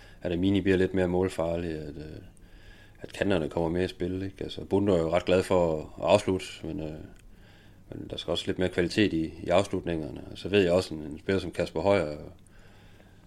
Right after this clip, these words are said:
øh, som er meget offensivt indstillet, men han, øh, han jagter altså også sit første mål i, i, i A G F-trøjen, og, øh, plus der er også på dødbolde, hvor man har noget, en bakmand, man har en, en Kanstrup, så der, der er mange muligheder, det, og i bund og grund er det jo ligegyldigt, hvem der scorer målene.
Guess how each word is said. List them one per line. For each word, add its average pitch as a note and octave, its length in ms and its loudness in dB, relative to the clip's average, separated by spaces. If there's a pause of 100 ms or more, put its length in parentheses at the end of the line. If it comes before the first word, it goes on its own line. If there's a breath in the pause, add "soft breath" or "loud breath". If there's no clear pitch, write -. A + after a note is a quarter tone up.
(140)
øh, C2 240 -6
som - 180 -8
er F2+ 80 4
meget G2 220 10
offensivt F2 420 2
indstillet, E2 340 -4
men D#2 60 -8
han, F#2+ 240 -2
øh, D2 240 -6 (640 loud breath)
han F2 180 -6
jagter F#2 240 0
altså E2+ 140 2
også F#2 120 0
sit F2+ 120 -6
første F#2+ 260 -2
mål F2+ 220 0
i, D#2+ 80 0
i, E2 380 -10 (140)
i F2+ 80 -6
A E2 60 -4
G F2 200 -4
F-trøjen, E2 380 -8
og, D#2 100 -10 (1300 soft breath)
øh, - 280 -10 (200)
plus - 240 -4
der E2 80 6
er E2 40 8
også F#2 160 6
på G2 60 -2
dødbolde, F#2+ 400 4
hvor E2+ 80 0
man E2 140 -2
har F#2 140 2
noget, D#2 380 -4
en F2 120 -6
bakmand, F2 400 -2
man D#2 140 -6
har F2 200 -2
en, D#2+ 220 -10 (380)
en F2+ 120 -8
Kanstrup, - 440 -8
så - 100 -12
der, D2 120 -8 (140)
der - 60 -2
er F2+ 100 2
mange G2+ 220 2
muligheder, F#2+ 440 2
det, - 160 -8
og E2 140 -6
i D2 180 -8
bund F#2+ 180 0
og F2+ 40 0
grund F2+ 140 0
er E2+ 40 0
det F2 60 2
jo F2 40 0
ligegyldigt, F#2+ 300 2
hvem F#2+ 100 2
der E2 80 -4
scorer G2 220 0
målene. E2 300 -2